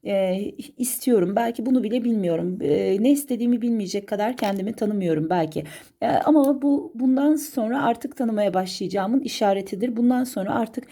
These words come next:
ben kendimi tanısam da tanımasam da ruhum bana kendini zorla da olsa tanıtacak. Ben bunu istiyorum diye, e, ben, e, a-, adımımı ileri de atmaya çalışsam ruhum geri gitmek istiyorsa kendini zorla geri çekecek. Gerekiyorsa ayağımı kıracak, ilerlememe engel olacak.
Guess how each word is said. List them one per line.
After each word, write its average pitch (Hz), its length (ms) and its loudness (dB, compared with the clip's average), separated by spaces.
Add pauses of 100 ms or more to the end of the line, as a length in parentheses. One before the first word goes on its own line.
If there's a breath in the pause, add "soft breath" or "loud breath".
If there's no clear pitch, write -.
(240 loud breath)
ben 285 180 6
kendimi 226 440 0
tanısam 240 580 2
da 254 100 0
tanımasam 180 640 -4
da 180 40 -2
ruhum 247 560 2
bana 208 220 0
kendini 196 460 -2
zorla 196 340 2
da - 60 -4
olsa 220 340 -4
tanıtacak. 202 600 -6 (300 loud breath)
Ben 262 200 4
bunu 240 160 2
istiyorum 190 540 -2
diye, 233 260 0 (280 loud breath)
e, 196 540 2
ben, 269 360 4
e, 214 200 2
a-, - 280 0
adımımı 254 380 4
ileri 269 280 2
de 269 60 6
atmaya 208 340 2
çalışsam 254 540 0
ruhum 254 260 2
geri 254 200 2
gitmek 208 280 -8
istiyorsa 233 400 -8
kendini 226 380 -4
zorla 247 300 0
geri 214 260 -4
çekecek. 180 440 -8
Gerekiyorsa 214 480 -2
ayağımı 247 320 4
kıracak, 285 420 -4
ilerlememe 196 520 -2
engel 185 260 0
olacak. - 300 -6